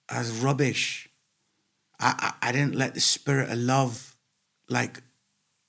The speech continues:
spill out of me. I've got, uh, learner plates on, but I wanna allow the Holy Spirit to come and help me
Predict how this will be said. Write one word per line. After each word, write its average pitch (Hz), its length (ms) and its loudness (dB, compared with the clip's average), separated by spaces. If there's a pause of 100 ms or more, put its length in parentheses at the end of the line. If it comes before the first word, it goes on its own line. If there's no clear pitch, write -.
(960)
spill 147 540 4
out 147 220 8
of 123 100 0
me. 113 360 0 (1200)
I've 120 220 -2
got, - 240 4
uh, 143 220 4 (260)
learner 147 640 6
plates - 460 0
on, 113 260 0
but 117 240 0 (500)
I 127 80 2
wanna 147 460 2
allow 135 540 4
the 131 100 0
Holy 131 400 2
Spirit - 480 -2
to - 100 -8
come 120 560 0 (500)
and 117 200 0
help - 480 -2
me 110 460 0